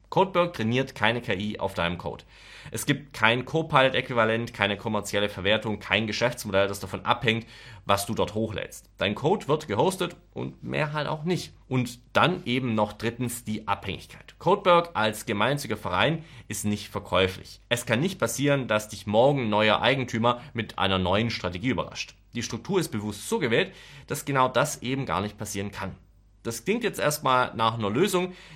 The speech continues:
mit der eigentlich alle Sorgen vom Tisch sein sollten. Und das ist tatsächlich auch so ein Stück weit so. Aber zu einer ehrlichen Einladung gehört halt auch dazu zu sagen,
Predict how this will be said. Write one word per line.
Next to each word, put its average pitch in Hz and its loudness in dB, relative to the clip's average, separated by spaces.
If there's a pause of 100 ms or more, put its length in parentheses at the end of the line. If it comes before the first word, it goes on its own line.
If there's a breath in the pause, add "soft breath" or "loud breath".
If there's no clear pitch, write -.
mit 123 -4
der 117 4
eigentlich 117 2
alle 160 2
Sorgen 135 2
vom 143 -6
Tisch 262 -8
sein 71 -8
sollten. - -16 (340)
Und 156 0 (380 loud breath)
das 143 -6
ist 208 -2
tatsächlich 143 0
auch 113 0
so 110 -4
ein 107 0
Stück 110 -4
weit 71 -8
so. - -10 (320)
Aber 139 4
zu 151 -4
einer 143 2
ehrlichen 151 0
Einladung 147 0
gehört 131 -2
halt 131 -4
auch 160 2
dazu 107 -4
zu 101 -8
sagen, 107 0